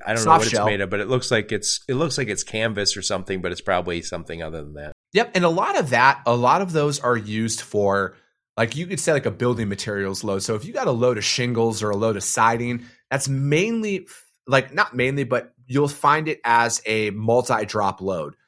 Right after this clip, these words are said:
Speaker 2: So it might go to six different Home Depots, for example, where they only need six pallets at each or, or however you wanna break it down. And instead of the driver having to go and untarp and retarp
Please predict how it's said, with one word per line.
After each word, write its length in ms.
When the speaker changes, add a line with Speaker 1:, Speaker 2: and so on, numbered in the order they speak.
Speaker 2:
So 220
it 60
might 200
go 120
to 120
six 500
different 640
Home 240
Depots, 460
for 180
example, 540
where 100
they 140
only 200
need 320
six 300
pallets 460
at 180
each 260
or, 220
or 180
however 460
you 140
wanna 160
break 240
it 100
down. 300
And 100
instead 300
of 80
the 60
driver 320
having 240
to 60
go 220
and 160
untarp 640
and 100
retarp 640